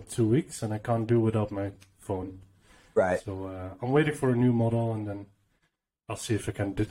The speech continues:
Speaker 1: get this one fixed afterwards.
Speaker 2: Nice.
Speaker 1: You?
Speaker 2: Nice, yeah.
Speaker 1: Are you an iPhone
Speaker 2: No, I'm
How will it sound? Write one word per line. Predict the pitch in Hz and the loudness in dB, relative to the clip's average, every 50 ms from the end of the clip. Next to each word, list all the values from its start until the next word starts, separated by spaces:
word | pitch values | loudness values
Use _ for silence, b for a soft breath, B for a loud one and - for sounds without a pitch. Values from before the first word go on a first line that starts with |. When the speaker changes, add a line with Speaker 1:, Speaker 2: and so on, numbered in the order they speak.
| - - | -4 -4
Speaker 1:
get | - 110 101 - | 0 0 0 2
this | - 95 - - | 0 -2 0 0
one | 98 92 | -2 -2
fixed | 92 95 - 98 - - - | 0 2 2 2 2 2 0
afterwards. | 104 95 90 - - - 107 - - - _ _ _ _ _ _ _ _ - | 0 0 0 -2 -8 -12 -14 -14 -14 -20 _ _ _ _ _ _ _ _ -2
Speaker 2:
Nice. | 113 107 90 82 85 87 - - - - - - _ _ - | 2 2 2 2 0 -4 -6 -8 -10 -12 -16 -18 _ _ -2
Speaker 1:
You? | - 123 170 214 | 2 4 4 4
Speaker 2:
Nice, | 247 247 - - - | 2 0 -2 -2 0
yeah. | 95 87 87 92 90 - - | 2 2 2 0 -6 -8 -6
Speaker 1:
Are | 113 117 | -4 0
you | 135 156 170 175 | 2 2 4 2
an | 151 165 180 | 2 2 0
iPhone | 185 | 2
Speaker 2:
No, | - - | 2 4
I'm | 104 104 110 117 | 4 6 6 6